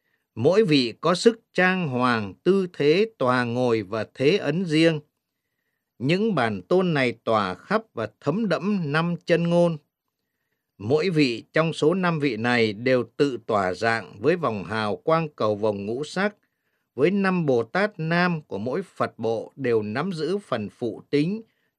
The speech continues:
chư Bồ Tát Nữ của mỗi bộ Phật đều trì giữ phần mẫu tính. Các Mạn Đà La đồng thời sinh khởi với đầy đủ các bộ và toàn bộ quá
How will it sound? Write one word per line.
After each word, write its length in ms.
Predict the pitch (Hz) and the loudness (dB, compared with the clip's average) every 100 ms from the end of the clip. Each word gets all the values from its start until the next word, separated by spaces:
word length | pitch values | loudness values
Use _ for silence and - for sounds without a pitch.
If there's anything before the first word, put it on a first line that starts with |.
| _ | _
chư 220 | 190 196 | 0 2
Bồ 200 | 160 120 | 2 2
Tát 340 | 110 175 202 160 | 0 -4 -4 -4
Nữ 320 | 147 190 220 | 0 0 0
của 120 | 110 | -4
mỗi 260 | 95 120 151 | -4 0 0
bộ 220 | 165 110 | 0 -2
Phật 280 | 107 113 87 _ _ | -2 -6 -6 _ _
đều 340 | 131 131 117 | -2 0 0
trì 360 | 98 - 123 107 | -4 -2 -2 -2
giữ 300 | 101 123 196 - _ | -6 -4 -4 -6 _
phần 220 | - 107 104 | -8 -6 -6
mẫu 280 | 127 156 170 | -6 -6 0
tính. 320 | 143 170 208 - _ _ _ _ | 0 0 -4 -10 _ _ _ _
Các 160 | 202 202 | -2 0
Mạn 280 | 147 113 123 | -2 -4 -2
Đà 140 | 120 | -2
La 420 | 131 170 180 165 | 0 2 2 0
đồng 260 | 143 135 120 | -2 -2 -2
thời 240 | - 117 | -2 -2
sinh 340 | 110 - 185 175 | 0 -2 -4 -4
khởi 480 | - 117 92 87 - _ _ _ - | -2 0 0 -4 -8 _ _ _ 2
với 280 | 160 226 | 4 4
đầy 280 | 165 147 131 | 2 2 2
đủ 300 | 120 110 92 - | 2 0 -2 -4
các 260 | 202 - | -6 -6
bộ 440 | 135 120 127 - - | -4 0 0 -2 -10
và 120 | 110 - - | -10 -10 -4
toàn 280 | 127 131 123 | 0 0 -2
bộ 220 | 120 117 | -4 -6
quá 160 | - 160 | -6 -6